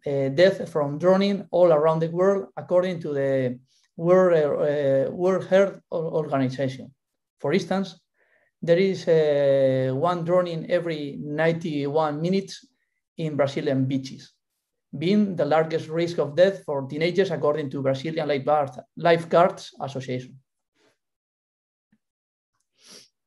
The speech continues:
Classic-, classical projects exist to obtain electronic flags, but all of them, uh, were based on process models with high computational resources. So, so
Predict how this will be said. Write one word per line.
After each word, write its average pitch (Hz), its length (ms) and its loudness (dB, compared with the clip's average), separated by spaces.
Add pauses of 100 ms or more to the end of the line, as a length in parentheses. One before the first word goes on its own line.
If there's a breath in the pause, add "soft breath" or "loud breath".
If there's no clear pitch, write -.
(260)
Classic-, - 640 -6
classical 180 500 0
projects 196 640 0 (420)
exist 175 340 -4
to 185 80 0
obtain 185 380 -2
electronic 160 480 -4
flags, 151 400 -4 (360)
but 139 360 -4
all 185 160 6
of 165 120 0
them, 202 280 2
uh, 156 540 -2
were 170 180 0
based 190 260 0
on 147 440 -4
process 190 360 2
models 196 480 0 (200)
with 156 200 -8
high 190 220 4
computational 165 1080 -2
resources. 135 560 -4 (600)
So, 139 280 0
so 135 500 -2